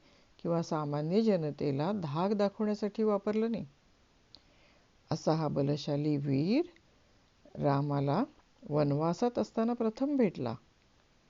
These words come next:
आणि मग कायम त्याचा दास, पाठीराखा, रक्षणकर्ता बनला. रामाबद्दल त्याला अपार भक्ती होती, प्रेम होतं, समर्पणाची भावना होती.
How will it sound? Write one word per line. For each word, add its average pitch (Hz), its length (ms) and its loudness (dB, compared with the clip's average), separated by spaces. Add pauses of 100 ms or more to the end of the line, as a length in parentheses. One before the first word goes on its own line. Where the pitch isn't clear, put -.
(720)
आणि 202 180 4
मग 220 160 4 (200)
कायम 196 640 4
त्याचा 202 260 0
दास, 156 520 -2 (400)
पाठीराखा, 156 840 -2 (500)
रक्षणकर्ता 156 920 0
बनला. 127 400 2 (920)
रामाबद्दल 247 760 4
त्याला 254 220 2 (140)
अपार 233 540 2
भक्ती 214 380 2
होती, 117 300 -4 (840)
प्रेम 180 380 4
होतं, 139 380 -2 (640)
समर्पणाची 156 800 0
भावना 151 500 0
होती. 226 380 -2